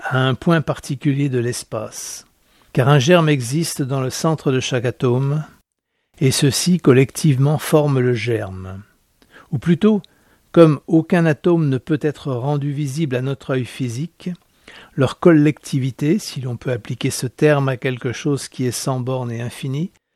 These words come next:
forme le noumen de la matière éternelle et indestructible. Commentaire petit b. L'une des formes symboliques du double pouvoir créateur dans la nature,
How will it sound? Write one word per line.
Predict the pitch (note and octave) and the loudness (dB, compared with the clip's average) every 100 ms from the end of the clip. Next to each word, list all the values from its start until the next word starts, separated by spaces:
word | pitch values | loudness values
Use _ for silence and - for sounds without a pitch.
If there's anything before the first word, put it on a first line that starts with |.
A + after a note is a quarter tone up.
| _ _ | _ _
forme | - - F#3+ A3 G#3 F3 | -12 2 4 6 6 4
le | D3+ | 4
noumen | C#3+ D#3 D#3 D3+ D#3 C#3+ | 2 2 2 0 -2 -2
de | C#3 | -2
la | C3 | -2
matière | C3 B2+ D#3 C#3+ | -4 -6 -4 -4
éternelle | C3+ - B2+ A#2+ B2+ C3+ - | -4 -6 -6 -6 -6 -6 -6
et | C3 | -4
indestructible. | C3 B2 B2 - - A2+ - - G#2 G#2+ - - - - _ _ _ _ _ _ _ _ _ _ _ _ _ _ _ _ _ _ _ _ _ _ _ _ _ _ _ _ _ _ - | -4 -4 -8 -8 -10 -10 -12 -16 -16 -18 -20 -20 -20 -20 _ _ _ _ _ _ _ _ _ _ _ _ _ _ _ _ _ _ _ _ _ _ _ _ _ _ _ _ _ _ 0
Commentaire | C3+ C#3 - D#3 - | 4 6 6 4 2
petit | C#3 - | -4 -2
b. | G#2 G#2 - - - - - - - - - _ _ _ _ _ _ _ - - - D3 | -4 -4 -8 -20 -20 -20 -20 -20 -20 -20 -20 _ _ _ _ _ _ _ -20 -20 -6 6
L'une | D3 F3 | 10 12
des | E3 D#3 | 12 10
formes | - G#3 D#3+ | 8 8 6
symboliques | C3+ E3+ D#3 D3 D3+ D#3 A#2+ | 4 4 4 6 4 2 -2
du | |
double | A2 D3+ E3+ D#3+ | -2 2 2 0
pouvoir | - D3 C#3 C#3+ - | -2 0 4 2 2
créateur | - D3 C#3 - D#3+ D3+ C#3+ | -4 -4 -4 -4 -2 -2 -2
dans | B2 | -6
la | A#2+ A#2 | -6 -6
nature, | B2 - B2 A#2+ F3 | -6 -8 -8 -6 -6